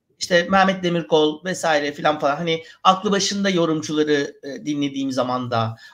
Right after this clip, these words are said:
aynı şeyi duydum. E, Önder Özen vesaire. Hani bunlar Fenerbahçeli olmadığı için söylüyorum özellikle.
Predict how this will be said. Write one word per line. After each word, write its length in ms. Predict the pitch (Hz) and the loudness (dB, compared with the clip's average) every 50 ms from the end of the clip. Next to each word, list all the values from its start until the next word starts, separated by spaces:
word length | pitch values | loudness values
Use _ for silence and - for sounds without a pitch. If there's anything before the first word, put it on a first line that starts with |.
| _ - | _ -2
aynı 280 | 151 151 139 139 135 | 0 0 0 0 -2
şeyi 480 | 120 - 139 123 113 110 101 - - 117 | -4 -6 -4 -2 -2 -2 -2 -4 -6 -4
duydum. 460 | 135 135 120 110 123 135 143 - _ _ | -2 -2 0 -2 -2 -4 -6 -10 _ _
E, 120 | - 135 131 | -8 -6 -6
Önder 400 | 131 - 160 160 151 151 151 147 | -4 2 2 2 4 4 2 2
Özen 420 | 139 139 123 120 110 110 117 113 - | 2 0 -2 -2 -2 -2 -4 -6 -8
vesaire. 360 | 127 123 - - 120 117 - | -10 -10 -6 -6 -6 -6 -4
Hani 140 | 127 123 123 | -6 -6 -8
bunlar 240 | 143 151 156 156 - | -8 -6 -8 -8 -6
Fenerbahçeli 560 | 165 160 156 151 151 151 156 151 - 147 151 | -6 -2 0 2 2 2 0 -2 -2 -4 0
olmadığı 340 | 147 151 147 127 113 107 104 | 0 0 2 0 -2 -2 -4
için 320 | 101 104 - 107 107 110 - _ _ - _ | -8 -10 -12 -16 -16 -18 -20 _ _ -20 _
söylüyorum 560 | - - 123 113 113 110 110 107 101 110 113 127 | -8 -2 0 0 2 2 0 -2 -2 -6 -6 -6
özellikle. 800 | 123 113 117 110 110 110 107 113 113 - - 110 156 185 - | -4 -2 0 0 -2 -2 -4 -6 -8 -10 -14 -14 -14 -14 -14